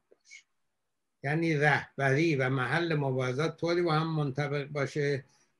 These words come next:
که در آن بشه فهمید که مردم چه می‌خواهند و چگونه باید مبارزه کرد. ولی شرایط امنیتی این کار رو غیر ممکن کرد، یعنی دوستانی که در داخلن در معرض شدیدترین فشارها.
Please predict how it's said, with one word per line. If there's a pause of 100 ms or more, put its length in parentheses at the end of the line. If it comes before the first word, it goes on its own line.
(140)
که (240)
در (100)
آن (100)
بشه
فهمید
که
مردم
چه
می‌خواهند
و
چگونه
باید
مبارزه
کرد. (440)
ولی
شرایط (100)
امنیتی (480)
این
کار
رو (100)
غیر
ممکن
کرد، (1160)
یعنی
دوستانی
که
در
داخلن
در
معرض
شدیدترین
فشارها.